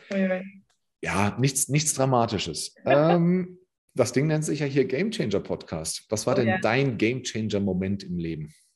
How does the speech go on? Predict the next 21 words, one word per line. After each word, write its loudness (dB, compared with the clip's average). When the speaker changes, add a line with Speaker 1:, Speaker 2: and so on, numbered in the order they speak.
Speaker 2:
Hast -10
du -4
einen, -8
wo -4
du -2
sagst, -6
"Oh, -18
dieser 0
Moment -2
hat -12
mich -14
geprägt" -4
oder -6
"dieser -2
Moment -4
war -4
außerordentlich -4
mutig -4
oder -4
lebensverändernd"? -2
Speaker 1:
Hm. -2